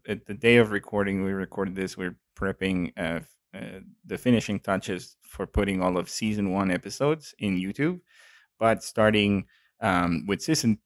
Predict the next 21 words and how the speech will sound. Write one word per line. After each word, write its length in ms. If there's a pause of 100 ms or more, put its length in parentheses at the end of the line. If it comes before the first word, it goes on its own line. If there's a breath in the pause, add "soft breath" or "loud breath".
(160)
season 380
two, 520 (420)
um, 680
we 200
will 220
be 320
in 320
all 320
of 120
the 360
platforms 800 (100)
that 340 (340)
we 680
already 880 (580)
are 460 (160)
at 120
the 60
moment, 380
where 120
you, 300 (120)
um, 460